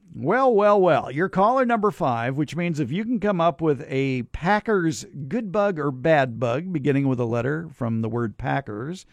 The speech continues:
that isn't a praying mantis, an aphid, a Korean stink bug, or a potato bug, I have for you,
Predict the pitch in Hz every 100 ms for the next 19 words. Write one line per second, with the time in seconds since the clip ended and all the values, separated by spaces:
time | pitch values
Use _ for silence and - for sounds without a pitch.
0 | _ - 131 - 160 156 117 - 160 147
1 | 127 127 135 143 127 117 - 135 123 120
2 | 127 120 135 120 - 151 139 - 117 113
3 | 123 107 - - 311 190 107 101 156 214
4 | _ _ _ - 151 202 190 190 175 165
5 | 151 185 214 220